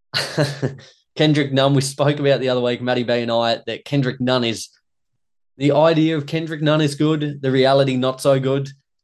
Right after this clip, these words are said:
Um, I'm, I'm hoping that the reality will be better this season because they need, they need guys who can score in this second unit.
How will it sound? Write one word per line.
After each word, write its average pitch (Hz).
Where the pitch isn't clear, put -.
Um, 113
I'm, 139
I'm 135
hoping 143
that 131
the 123
reality 117
will 117
be 117
better 110
this 107
season 101
because 110
they 120
need, 127
they 123
need 147
guys 147
who 135
can 113
score 113
in 110
this 107
second 107
unit. 104